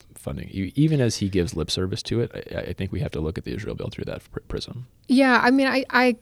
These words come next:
Speaker 2: I completely agree the importance of the Ukraine funding should not be lost in this conversation. But I do think that the,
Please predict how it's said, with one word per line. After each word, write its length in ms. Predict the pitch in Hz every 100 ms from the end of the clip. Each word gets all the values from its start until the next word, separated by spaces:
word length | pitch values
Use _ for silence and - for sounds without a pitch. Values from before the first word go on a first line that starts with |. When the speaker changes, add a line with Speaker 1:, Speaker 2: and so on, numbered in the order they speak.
| -
Speaker 2:
I 120 | 240
completely 400 | 220 233 320 269
agree 400 | 196 190 190 185
the 320 | 185 185 196
importance 420 | 190 - 214 196
of 80 | 190
the 80 | 190
Ukraine 640 | 185 185 202 190 185 185
funding 640 | - 190 180 180 180 180 -
should 240 | - 196
not 220 | 185 175
be 100 | 196
lost 320 | 190 175 175 -
in 60 |
this 80 | 180
conversation. 680 | - 165 170 160 170 - 185
But 120 | 196
I 100 | 190
do 240 | 185 240
think 280 | 233 208 180
that 160 | 180 -
the, 360 | 175 175 165